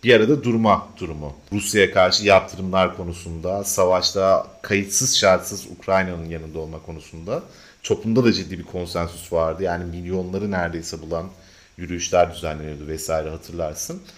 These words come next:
Bu havanın biraz tersine döndüğünü söyleyebilir miyiz? Yoksa bunun için henüz erken mi sence?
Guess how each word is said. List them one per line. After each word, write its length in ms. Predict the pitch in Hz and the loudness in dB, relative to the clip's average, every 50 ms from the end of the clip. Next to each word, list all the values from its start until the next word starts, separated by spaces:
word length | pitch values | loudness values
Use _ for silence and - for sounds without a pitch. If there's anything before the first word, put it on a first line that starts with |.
| - - - _ _ _ | -20 -20 -20 _ _ _
Bu 220 | - 117 160 151 - | -2 -2 0 4 6
havanın 340 | 147 147 147 151 175 175 160 | 6 8 8 6 6 4 4
biraz 280 | 156 160 165 160 - | 6 6 6 4 6
tersine 420 | - 143 135 131 135 139 147 147 131 | 6 8 8 8 6 0 -2 0 0
döndüğünü 520 | 127 120 117 117 110 117 127 143 147 123 - - | 0 0 0 -2 -2 -2 -2 -2 -4 -4 -6 -8
söyleyebilir 640 | - - - 110 107 110 117 120 113 107 107 92 | -8 -4 -2 -2 0 0 0 -2 -2 -2 -6 -6
miyiz? 340 | 82 76 78 76 - - - | -6 -10 -10 -10 -10 -10 -8
Yoksa 280 | 85 87 - - 104 87 | -8 -8 -6 -6 -10 -8
bunun 100 | 95 92 | -10 -10
için 180 | 87 - 104 | -10 -8 -8
henüz 200 | 101 92 90 90 | -8 -8 -4 0
erken 340 | 95 90 85 80 - 85 78 | 0 0 0 0 -4 -8 -8
mi 80 | 76 - | -6 -6
sence? 340 | - 76 71 69 69 - | -6 -6 -6 -12 -12 -16